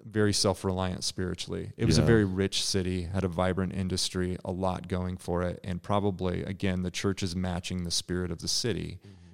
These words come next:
Speaker 1: And the, the church had taken on also an attitude of self-reliance.
Speaker 2: Yeah, that's right.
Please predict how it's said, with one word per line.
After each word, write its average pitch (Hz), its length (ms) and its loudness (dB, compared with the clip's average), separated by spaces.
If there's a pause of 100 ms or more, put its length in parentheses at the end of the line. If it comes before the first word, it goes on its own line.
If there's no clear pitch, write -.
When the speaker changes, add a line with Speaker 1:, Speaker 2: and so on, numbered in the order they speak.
(220)
Speaker 1:
And 90 400 0 (100)
the, 92 120 -6 (140)
the 95 100 -4
church 104 400 2
had 90 180 0
taken 92 400 -2
on 87 280 0
also 92 360 0
an 87 120 -2
attitude 85 540 -4
of 82 80 -4
self-reliance. 82 920 -2 (240)
Speaker 2:
Yeah, 76 240 0 (500)
that's - 220 -6
right. - 160 -2